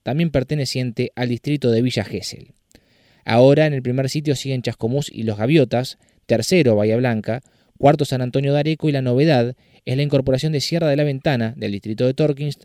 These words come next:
en el quinto escalonamiento. Hay varios factores que explican el fenómeno, entre ellos el capital humano,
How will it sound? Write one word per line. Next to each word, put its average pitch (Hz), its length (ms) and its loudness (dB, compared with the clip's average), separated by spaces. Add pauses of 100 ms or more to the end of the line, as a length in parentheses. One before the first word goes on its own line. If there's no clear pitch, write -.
en 131 120 -6
el 127 160 -4
quinto 156 500 -4
escalonamiento. 113 960 -2 (380)
Hay 143 160 8
varios 175 220 6
factores 160 360 2
que 135 260 -2
explican 151 520 -4
el 127 80 -2
fenómeno, 113 640 0
entre 107 320 0
ellos 143 260 0
el 123 80 -4
capital 113 400 0
humano, 120 460 2